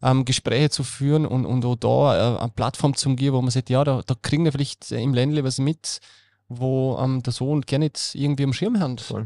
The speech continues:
Speaker 1: Oder mal, ja.
Speaker 2: Voll. Und es ist schon interessant, so nach dem voll, äh, on-, vor Halberg Online-Auftritt zum Beispiel,
Speaker 1: Mhm.
Speaker 2: haben wir Leute geschrieben, oder wenn wir im Wann und Wo waren, haben wir Leute geschrieben,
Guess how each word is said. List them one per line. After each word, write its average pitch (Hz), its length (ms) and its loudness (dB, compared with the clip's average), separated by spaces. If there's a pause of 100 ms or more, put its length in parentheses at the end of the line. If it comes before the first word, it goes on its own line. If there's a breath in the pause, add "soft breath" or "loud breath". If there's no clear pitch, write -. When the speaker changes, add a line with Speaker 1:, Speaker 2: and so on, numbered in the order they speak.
(140)
Speaker 1:
Oder 123 160 -10
mal, 127 280 -4 (140)
ja. 135 220 -6
Speaker 2:
Voll. 110 160 -4
Und 104 140 -2
es 101 80 -2
ist 127 100 -2
schon 117 220 2
interessant, 113 480 2
so 110 120 -4
nach 101 200 -6
dem 92 360 -6
voll, - 520 2
äh, - 420 -4
on-, 104 200 -4
vor - 260 -2
Halberg 98 240 2
Online-Auftritt 107 680 4
zum 101 120 0
Beispiel, - 340 -2
Speaker 1:
Mhm. 98 60 -2
Speaker 2:
haben 123 140 4
wir 95 80 -2
Leute 104 180 -4
geschrieben, 101 340 -4
oder 95 240 2
wenn 92 240 2
wir 92 120 2
im 90 100 -2
Wann 90 140 0
und 95 120 -2
Wo 107 220 4
waren, 98 240 0
haben 95 80 0
wir 95 80 0
Leute 113 160 2
geschrieben, 98 400 -2